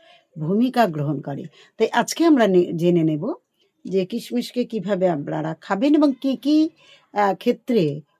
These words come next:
আহ, শরীরের উপকারে লাগবে, সেই বিষয় নিয়ে আমি আজকে আলোচনা করব। আপনারা আমার সঙ্গে শেষ পর্যন্ত থাকবেন। ভালো লাগলে লাইক করবেন, কমেন্ট করবেন, সাবস্ক্রাইব করবেন, শেয়ার করবেন,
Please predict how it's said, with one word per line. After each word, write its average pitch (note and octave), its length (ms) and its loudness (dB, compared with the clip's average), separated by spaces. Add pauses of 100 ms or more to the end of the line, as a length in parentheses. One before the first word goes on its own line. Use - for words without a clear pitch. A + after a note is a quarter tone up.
আহ, E3 340 -8
শরীরের F#3 560 0
উপকারে D3+ 420 -4
লাগবে, D3 480 -2 (360)
সেই C#4 220 4
বিষয় G3 360 0
নিয়ে F3+ 180 4
আমি D#3+ 180 0
আজকে D3+ 380 -6
আলোচনা F#3 480 -6
করব। C4 320 -4 (360)
আপনারা F#3 380 0
আমার E3+ 140 0
সঙ্গে F3+ 300 0
শেষ F#3 280 -6
পর্যন্ত G#3+ 480 -4
থাকবেন। B3 480 0 (540)
ভালো E3 240 0
লাগলে F3 360 -2
লাইক F#3 300 0
করবেন, G#3 400 -2
কমেন্ট F#3+ 320 0
করবেন, G3 360 -2
সাবস্ক্রাইব G#3+ 520 -4
করবেন, A#3 360 -4 (320)
শেয়ার A#3 320 2
করবেন, A#3 440 -2